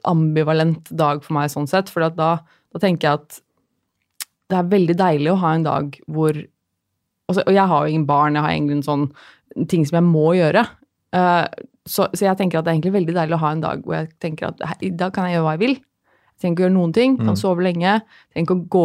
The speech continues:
Speaker 1: ut døra en gang hvis jeg ikke vil det, for at det er egentlig ingen som bryr seg om det. Så, og så på den annen side så tenker jeg sånn, men det er, det er litt kjipt å liksom ikke være en del av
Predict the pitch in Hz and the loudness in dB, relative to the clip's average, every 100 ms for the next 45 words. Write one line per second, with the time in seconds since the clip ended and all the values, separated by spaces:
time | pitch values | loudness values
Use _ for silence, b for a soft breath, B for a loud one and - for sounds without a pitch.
0 | 160 160 147 151 143 165 175 165 160 160 | 2 0 -4 -2 -2 -2 0 -2 -2 -2
1 | 160 170 - 147 147 160 165 156 156 180 | -2 -4 -6 -4 -2 -2 -2 -4 -4 -4
2 | 151 - 160 143 143 156 147 143 147 147 | -4 -4 -2 -2 -2 -2 -2 -2 -4 -2
3 | 156 196 - _ _ b b b b - | -2 -2 -6 _ _ b b b b 0
4 | 180 185 - _ _ _ _ _ _ _ | 2 2 -2 _ _ _ _ _ _ _
5 | _ _ _ - 214 233 208 175 185 180 | _ _ _ -4 -2 0 0 0 -2 -4
6 | 196 175 175 170 175 - _ - - - | -4 -2 -2 -2 -2 -6 _ -14 -12 -12
7 | - _ - 214 202 180 - - 202 208 | -14 _ -8 -2 0 0 -6 -10 -8 -8
8 | - - 175 175 165 156 147 _ _ _ | -12 -4 -2 0 0 -2 -4 _ _ _
9 | _ _ _ _ _ 202 - 180 160 165 | _ _ _ _ _ -10 -6 -2 0 2
10 | 170 170 151 151 156 | 2 2 0 0 -2